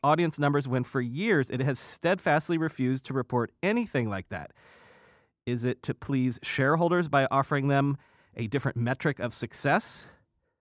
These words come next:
"No," says Peter Kafka. "This audience data is aimed squarely at Hollywood,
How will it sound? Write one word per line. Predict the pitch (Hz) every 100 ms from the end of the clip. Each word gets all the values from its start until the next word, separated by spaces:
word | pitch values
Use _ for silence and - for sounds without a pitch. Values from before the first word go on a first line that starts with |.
| _ _ _
"No," | 151 190 202 127
says | - 139 123
Peter | - 117 110
Kafka. | 113 98 90 62 _ _ _ _ _ _ -
"This | 135 202 - - -
audience | 156 214 226 180
data | - 139 123 107
is | 151 139
aimed | 147 151 151
squarely | - - - 170 185 208 214 214
at | 170 147
Hollywood, | 180 196 185 131 92 -